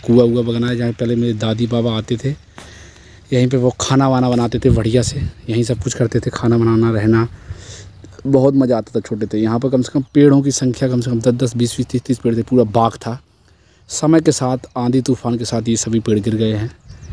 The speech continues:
जो बचे हैं वही है। ये देखो दिख रहा होगा आपको पेड़, ये वाला छोटा वाला, वो नीम का है, और ये जो पेड़ है वो आम का है, ये अपना ही पेड़ है। ये जो आम वाला, अभी भी इसमें आम लगते, अ, आम लगते हैं। बाकी ये दिख रहा होगा, ये स्थान है हमारे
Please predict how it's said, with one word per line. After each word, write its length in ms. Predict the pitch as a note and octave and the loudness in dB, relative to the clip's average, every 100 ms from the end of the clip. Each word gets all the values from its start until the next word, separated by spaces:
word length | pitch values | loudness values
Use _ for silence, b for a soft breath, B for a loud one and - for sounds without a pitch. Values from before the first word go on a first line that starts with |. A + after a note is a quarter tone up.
| B B | B B
जो 160 | A2+ C3+ | 4 4
बचे 260 | B2 C#3 | 4 2
हैं 60 | C3 | 2
वही 240 | A#2 A#2 | 4 2
है। 120 | A#2+ | 2
ये 140 | B2 B2 | 2 2
देखो 200 | A#2+ A#2 | 2 0
दिख 200 | A2+ A2+ | 0 0
रहा 100 | A#2+ | 0
होगा 200 | A#2+ B2 | 2 0
आपको 200 | A#2+ C3 | -4 -6
पेड़, 200 | - B2+ | -4 -2
ये 200 | A2 A#2 | 0 0
वाला 220 | A#2 A2+ | 2 0
छोटा 280 | - A2+ A#2+ | 0 -2 0
वाला, 220 | A#2 A#2 B2+ - - - B B B A2 | 0 2 -2 -4 -10 -6 B B B -2
वो 160 | A#2+ | 2
नीम 240 | A2+ A2+ A#2+ | 6 6 6
का 120 | C3+ | 4
है, 140 | B2+ C3 | 2 2
और 100 | A#2 | 2
ये 160 | B2 | 4
जो 120 | B2 A#2+ | 4 2
पेड़ 220 | B2 B2 | 2 2
है 60 | |
वो 180 | B2+ B2+ - | 2 -2 -4
आम 200 | G#2+ G#2+ | -4 -4
का 100 | G#2+ | -2
है, 80 | G2+ | 0
ये 100 | A2 | 0
अपना 220 | G#2 A2 | 0 2
ही 100 | A2+ | 2
पेड़ 200 | A2+ A2+ | 2 0
है। 140 | A2+ D#3+ - - - - - - B B B B - | 0 -2 -2 -2 -4 -6 -6 -6 B B B B -4
ये 140 | - A#2 | 0 2
जो 120 | A#2 | 4
आम 160 | A2 A#2 | 4 4
वाला, 140 | B2 | 4
अभी 160 | A#2+ A#2+ | 4 4
भी 80 | A#2 | 2
इसमें 200 | - A2+ | 4 2
आम 140 | A2 | 4
लगते, 260 | A2 - - | 2 0 0
अ, 200 | A2+ A2 | 2 2
आम 220 | - A#2 | 2 2
लगते 240 | A2+ - B2 | 2 0 -8
हैं। 200 | D#3 - - - - - - b b b b b B2+ | -6 -10 -14 -20 -20 -20 -20 b b b b b -4
बाकी 280 | A#2+ - B2 | -2 0 4
ये 160 | C3+ | 4
दिख 180 | C#3 C3+ | 4 4
रहा 80 | C3+ | 4
होगा, 160 | B2+ C3 | 4 4
ये 220 | B2+ B2+ | 4 4
स्थान 340 | A2+ - A#2+ A#2 | 2 -2 -2 -2
है 120 | A2+ | -2
हमारे 280 | A#2 A#2 | -2 -4